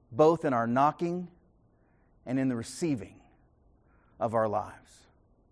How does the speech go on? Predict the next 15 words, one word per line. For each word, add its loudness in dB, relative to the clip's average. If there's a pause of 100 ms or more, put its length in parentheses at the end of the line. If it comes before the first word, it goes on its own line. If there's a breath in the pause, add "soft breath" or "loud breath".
(880)
My 2
name 0
is -6
Mark 2
Foster. 2
I'm -2
the -6
senior -4
founding 0
pastor -6
of -6
the -8
people -4
known -2
as -8